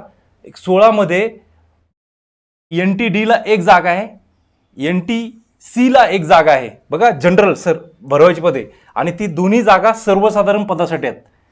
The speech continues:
दोन्ही जागे म्हणजे एनटीडी, एनटीसीमध्ये दोन्ही जागा सर्वसाधारणसाठी आहेत. त्याच्यानंतर आहे बघा, इतर मागासवर्ग ओबीसीसाठी,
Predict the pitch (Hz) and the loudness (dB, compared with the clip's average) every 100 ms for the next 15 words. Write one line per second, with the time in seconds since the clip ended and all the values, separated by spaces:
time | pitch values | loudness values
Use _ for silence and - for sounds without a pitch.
0 | _ 123 165 196 196 160 135 117 135 151 | _ -6 0 0 4 2 2 -6 -6 -2
1 | 208 190 - - - 156 170 220 185 202 | -2 -4 -14 -18 -6 -4 -2 -4 -4 -6
2 | 220 220 _ _ - 170 170 196 - 202 | -8 -14 _ _ -6 -4 -4 -6 -4 -6
3 | 131 147 175 220 208 - _ _ 120 180 | -6 -6 0 0 -2 -12 _ _ -6 -2
4 | 196 226 202 180 214 214 196 196 202 196 | -2 -2 0 0 0 -2 -2 0 0 -2
5 | 185 165 170 180 185 185 175 156 151 147 | -2 -2 0 -2 -4 -6 -6 -2 0 0
6 | 196 - - _ _ 156 151 208 208 208 | -4 -8 -20 _ _ -4 0 0 2 2
7 | 185 196 196 - _ 131 147 202 208 - | 2 -2 -6 -14 _ -8 -2 0 -2 -8
8 | _ _ 160 190 247 226 202 214 208 208 | _ _ -10 2 2 4 2 2 0 0
9 | 190 208 - - 175 175 220 - 214 185 | 0 -4 -6 -8 -4 -2 -2 -2 -2 -2
10 | 233 | -4